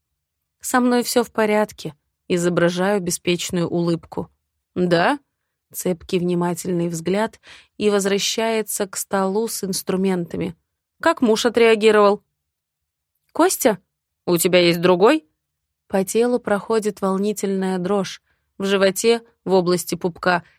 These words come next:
неприятно сводит мышечные волокна. От шеи по плечам прокатывается мороз. «Мы разводимся, мам». Мама на мгновение замирает,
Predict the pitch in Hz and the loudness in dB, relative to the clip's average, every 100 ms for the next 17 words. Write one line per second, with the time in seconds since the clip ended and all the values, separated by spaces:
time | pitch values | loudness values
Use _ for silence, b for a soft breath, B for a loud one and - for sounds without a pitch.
0 | b 202 196 190 196 185 208 226 208 190 | b -4 -2 0 0 2 0 0 -2 -4
1 | - 175 196 196 196 175 185 180 185 - | -4 -2 -2 -2 -4 -4 -4 -4 -8 -6
2 | 180 170 175 170 170 - 175 - _ _ | -4 -2 0 -2 -4 -6 -14 -14 _ _
3 | _ _ - 214 - - 240 226 - 190 | _ _ -4 -2 -2 0 2 2 0 -2
4 | 185 190 - 208 208 180 170 190 185 185 | -2 -2 0 0 0 -2 -2 -2 -2 -2
5 | 175 - 170 170 175 165 - _ _ _ | -2 -4 -4 -2 -2 -2 -8 _ _ _
6 | _ _ _ _ 214 202 196 196 214 202 | _ _ _ _ -2 2 2 2 0 0
7 | 175 - 170 175 175 170 _ _ _ _ | -4 -6 0 2 0 -2 _ _ _ _
8 | _ _ _ _ 202 208 226 214 208 196 | _ _ _ _ -4 -2 -2 -2 -2 -2
9 | 190 190 196 220 208 196 185 185 190 226 | -2 -2 -2 -2 -2 -4 -2 -2 -2 -2
10 | 214 | -4